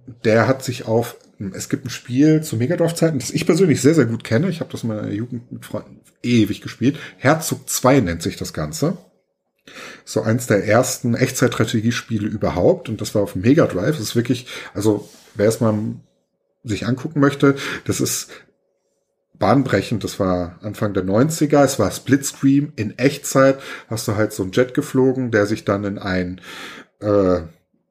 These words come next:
Mech verwandelt hatte, der schießen konnte, also konnte eingreifen, aber du hast gleichzeitig verschiedene Basen eingenommen und daraus sind dann Einheiten, die du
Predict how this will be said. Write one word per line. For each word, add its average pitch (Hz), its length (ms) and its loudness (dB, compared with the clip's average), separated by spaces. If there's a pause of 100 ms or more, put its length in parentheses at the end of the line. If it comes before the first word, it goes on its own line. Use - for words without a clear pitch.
(260)
Mech 113 360 0
verwandelt 135 580 4
hatte, 131 240 2
der 90 120 0
schießen 160 400 -2
konnte, 175 480 2
also 117 180 -8
konnte 98 220 -6
eingreifen, 147 440 -4
aber 113 180 -4
du 113 80 0
hast 110 120 0
gleichzeitig 113 560 0 (240)
verschiedene 117 440 -2
Basen 127 380 2
eingenommen 135 600 2
und 113 140 -6
daraus 113 280 0
sind 110 160 -6
dann 101 120 -4
Einheiten, 101 520 -4
die 104 100 -8
du 98 100 -4